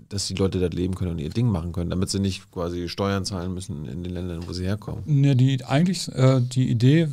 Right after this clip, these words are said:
Speaker 2: also aus der Position von denen, die das vorantreiben wollen, ist, ähm, das ist halt Entwicklung, ne? Weil eben die, ähm, Industriestaaten haben viel Geld, die haben viel Wissen, die haben Know-how und so weiter, das bringen die alles dahin. Dann siedeln da auch die Menschen hin, die auch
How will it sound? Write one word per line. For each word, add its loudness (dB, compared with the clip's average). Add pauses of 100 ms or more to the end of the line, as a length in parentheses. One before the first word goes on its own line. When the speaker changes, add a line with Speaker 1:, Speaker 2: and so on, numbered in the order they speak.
Speaker 2:
also -4
aus 0
der 0
Position 2
von 2
denen, 6
die 4
das -2
vorantreiben -2
wollen, 4
ist, -4
ähm, 4 (580)
das -2
ist 2
halt 4
Entwicklung, 2
ne? -2
Weil 2
eben -2
die, 0
ähm, 0 (500)
Industriestaaten 0
haben 4
viel -2
Geld, 2
die 0
haben 2
viel 2
Wissen, 2
die 0
haben -2 (300)
Know-how 0
und -2
so -2
weiter, 0
das -4
bringen -2
die -4
alles -6
dahin. 0 (380)
Dann 2
siedeln 4
da -2
auch -4
die 2
Menschen 2
hin, 2
die -4
auch -6